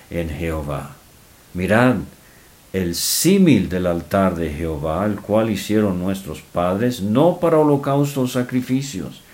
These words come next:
sino para que fuese testimonio entre vos-, nosotros y vosotros. Nunca tal acontezca que nos rebelemos contra Jehová. Bueno, Finés,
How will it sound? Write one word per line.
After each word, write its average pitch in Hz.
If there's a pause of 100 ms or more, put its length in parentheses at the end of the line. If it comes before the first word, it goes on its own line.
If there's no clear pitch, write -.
(300)
sino 104
para 98
que 92
fuese 123
testimonio 101
entre 80
vos-, 80
nosotros 87
y -
vosotros. 80 (440)
Nunca 208 (400)
tal 147
acontezca 113
que 78
nos 82
rebelemos 85
contra 78
Jehová. 67 (1300)
Bueno, 139
Finés, 139